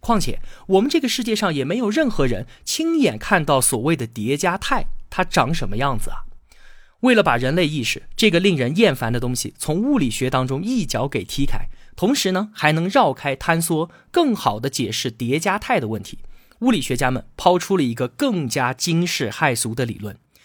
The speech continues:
这也是我们常常都能够在各种科幻电影中看到的平行宇宙。多宇宙理论的创始人艾弗莱特在一九三零年的双十一这一天出生在美国华盛顿。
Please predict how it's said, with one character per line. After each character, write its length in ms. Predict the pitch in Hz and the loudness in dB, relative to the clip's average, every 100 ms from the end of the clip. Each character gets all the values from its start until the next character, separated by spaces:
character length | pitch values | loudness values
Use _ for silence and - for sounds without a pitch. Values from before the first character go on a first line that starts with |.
| _ _ _ | _ _ _
这 140 | - 247 | 4 6
也 100 | 185 | 6
是 140 | 208 | 4
我 120 | 170 | 2
们 120 | 120 123 | 0 -2
常 320 | 123 127 214 | 0 0 0
常 260 | 135 76 - | -2 -6 -4
都 160 | - 185 | 2 2
能 160 | 135 | 2
够 140 | 135 143 | 0 -2
在 180 | 127 120 | -2 -2
各 300 | 294 285 - | 0 0 0
种 160 | 107 | -2
科 180 | - 175 | -2 0
幻 180 | 175 127 | 2 2
电 220 | 180 156 | 0 -2
影 100 | 92 | -2
中 160 | 110 107 | -6 -4
看 240 | - 165 | 0 0
到 160 | 120 - | 0 -4
的 200 | - - - - - | -8 -12 -12 -2 4
平 340 | 151 147 202 | 6 6 2
行 280 | 214 123 139 | 2 0 -2
宇 140 | 123 | -4
宙。 300 | - 110 - - - - - - - _ _ _ _ - | -6 -6 -6 -14 -20 -20 -20 -20 -20 _ _ _ _ 4
多 180 | 320 | 4
宇 140 | 302 147 | 4 2
宙 160 | 185 | 2
理 160 | 160 113 | 0 -2
论 120 | 165 | -2
的 80 | 139 | -2
创 220 | - 185 | 0 0
始 100 | - | -2
人 180 | 85 - _ - | -8 -14 _ -2
艾 140 | 180 | 0
弗 100 | 165 | 2
莱 140 | 135 113 | -2 -2
特 240 | 214 208 - - | -4 -6 -14 -4
在 200 | - 160 | 2 4
一 160 | 196 | 4
九 120 | 214 113 | 0 0
三 220 | 160 160 | 0 0
零 100 | 123 | -2
年 120 | 110 | -2
的 140 | 110 113 | -4 -6
双 320 | - 214 214 | 2 4 4
十 220 | 208 123 | 2 -4
一 160 | 127 135 | -4 0
这 120 | 160 | 0
一 60 | 110 | 0
天 300 | 120 113 - | -4 -6 -8
出 200 | - 165 | 0 2
生 200 | 160 165 | 4 2
在 180 | 165 131 | 0 -2
美 260 | 117 123 101 | -2 -4 -4
国 160 | 120 | -6
华 200 | 120 110 | -4 -4
盛 140 | 110 127 | -2 -2
顿。 180 | 160 | -4